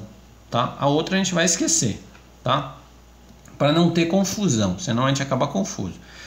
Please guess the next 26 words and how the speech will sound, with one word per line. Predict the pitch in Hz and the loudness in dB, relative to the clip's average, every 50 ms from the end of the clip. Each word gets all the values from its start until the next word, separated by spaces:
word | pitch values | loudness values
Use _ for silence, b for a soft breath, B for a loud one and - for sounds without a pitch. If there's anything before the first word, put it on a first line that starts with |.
| B B | B B
Vai | - 185 | -4 0
ter | 180 339 | 2 2
uma | 262 247 240 | 2 4 4
única | 294 339 330 330 262 | 4 4 4 2 2
exceção | 226 - 190 175 - 190 180 180 | 2 2 2 2 2 2 2 2
que | 170 | 0
eu | 160 | -2
vou | 156 | 0
falar | 147 147 135 139 156 | 2 4 4 4 4
lá | 208 | 4
na | 240 214 | 4 2
frente, | - - - 233 269 262 254 254 | 2 0 0 0 0 0 0 0
mas | 240 233 226 214 - - B B B B B B B B | 0 0 2 0 -2 -2 B B B B B B B B
é | 143 | 0
uma | 160 180 196 | 2 4 4
bobagem, | 196 202 156 107 87 80 - - - - b b b b b b b - - | 4 4 4 2 2 0 -2 -8 -12 -16 b b b b b b b -10 -4
tá? | - 110 123 135 135 B B B B B B B B - | 0 0 0 0 -2 B B B B B B B B -6
Então, | 165 165 226 220 220 | -2 2 4 4 6
novamente, | 226 247 254 254 233 190 190 214 247 269 262 - - - - - - - | 6 6 6 6 6 6 6 6 4 4 2 0 -2 -6 -10 -16 -10 -2
não | - 135 143 | 2 4 4
é? | 165 185 175 165 - - | 6 4 4 2 -2 -4
É, | - 139 135 139 135 135 | 0 2 4 4 4 4
é, | 131 131 127 127 127 123 123 120 117 113 110 104 107 104 92 - - - - - - - | 2 2 4 4 4 4 4 4 4 2 2 2 0 -2 -4 -6 -8 -12 -18 -20 -14 -4
eu | - 135 139 | -2 0 2
posso | 135 160 165 156 160 | 4 4 4 4 4
ter, | - 165 151 143 131 113 92 73 B B | 2 2 2 2 2 0 0 -4 B B